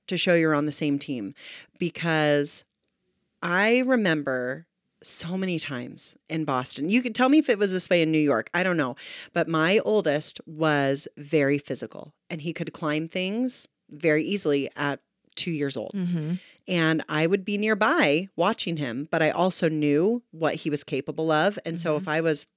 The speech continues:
Speaker 1: five, ten feet away from him as he climbed a structure, I knew he wasn't gonna fall.
Speaker 2: Mm-hmm.
Speaker 1: Never.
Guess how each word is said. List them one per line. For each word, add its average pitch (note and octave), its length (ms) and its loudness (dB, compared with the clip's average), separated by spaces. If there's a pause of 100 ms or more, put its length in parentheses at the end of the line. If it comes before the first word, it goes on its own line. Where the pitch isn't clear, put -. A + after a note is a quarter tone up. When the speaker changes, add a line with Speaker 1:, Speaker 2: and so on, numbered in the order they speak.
(140)
Speaker 1:
five, C#3+ 440 0
ten E3+ 300 -4
feet F#3 220 -4
away C#3+ 240 0
from F3+ 200 -6
him G#3+ 220 0
as D#3 220 -2
he D#3 80 0
climbed D#3 520 -2
a C3 300 -2
structure, A#3+ 640 -2 (480)
I F3 100 0
knew F#3 180 4
he E3+ 60 6
wasn't C#3+ 260 -2
gonna G#2+ 120 -8
fall. - 280 -10 (100)
Speaker 2:
Mm-hmm. G#3+ 260 0
Speaker 1:
Never. D3+ 280 -4